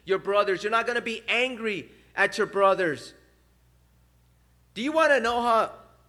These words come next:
someone feels when they're in sin? As a believer, understand one thing. As a believer, the damage is greater to you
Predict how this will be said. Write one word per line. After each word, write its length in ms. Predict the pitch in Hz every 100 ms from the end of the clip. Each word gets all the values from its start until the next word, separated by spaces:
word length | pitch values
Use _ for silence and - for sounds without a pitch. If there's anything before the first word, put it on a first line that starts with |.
| _
someone 420 | - 226 226 226
feels 520 | - - 208 233 226
when 280 | 185 165 113 101 _ _ _ _ _ _ - _ _ _ _ _ _ _ _ _ _ _ _ _ _ _ _
they're 200 | 123 165
in 160 | 165 131
sin? 420 | - 147 165 190 - _ _ _ _ _ _ _ -
As 160 | 180 175
a 60 |
believer, 560 | 139 147 143 160 123 120
understand 580 | 160 175 - 156 151 147
one 200 | 151 143
thing. 360 | 139 127 110 _ - - - _ _ _ _ _ _ _ _ _ _
As 180 | - 196
a 80 | 226
believer, 680 | 226 220 226 240 247 277 277 - _ _ _ _ -
the 80 | 180
damage 540 | 202 226 262 262 -
is 200 | 175 165
greater 400 | - 160 202 202
to 200 | 196 -
you 500 | 131 117 156 196 -